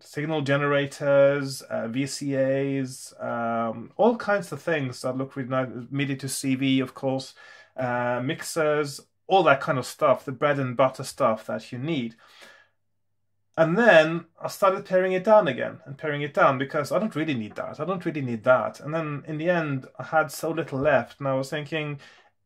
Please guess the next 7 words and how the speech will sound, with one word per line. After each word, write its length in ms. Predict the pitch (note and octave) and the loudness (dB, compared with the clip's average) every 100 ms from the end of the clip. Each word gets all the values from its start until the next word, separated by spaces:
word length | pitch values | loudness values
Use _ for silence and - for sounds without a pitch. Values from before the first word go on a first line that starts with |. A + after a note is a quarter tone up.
| - | 0
is 200 | F3+ F#3+ | 0 2
there 120 | F#3 | 0
really 380 | E3 F#3+ G#3 G3+ | 2 2 0 2
that 320 | D#3+ D#3+ - | 6 6 6
much 360 | E3+ C3+ - - | 4 4 2 -4
going 240 | C3 C3+ | -2 4
on 460 | D#3 C3 A2+ A#2+ | 6 6 4 -2